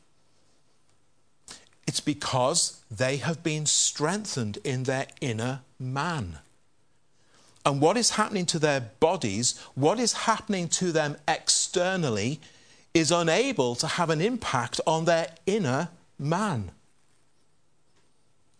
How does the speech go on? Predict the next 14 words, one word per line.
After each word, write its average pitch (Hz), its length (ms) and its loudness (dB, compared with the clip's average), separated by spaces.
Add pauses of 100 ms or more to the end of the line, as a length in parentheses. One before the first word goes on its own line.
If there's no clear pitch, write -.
(960)
The 139 60 4
Bible 196 360 4
says 110 360 2
that 110 140 0
when 180 220 2
we 269 100 0
are 170 100 0
first 156 400 0
born 135 180 0
again, 113 420 0 (1200)
we 147 220 2
are 156 380 4 (680)
in 165 160 0
the 151 160 -2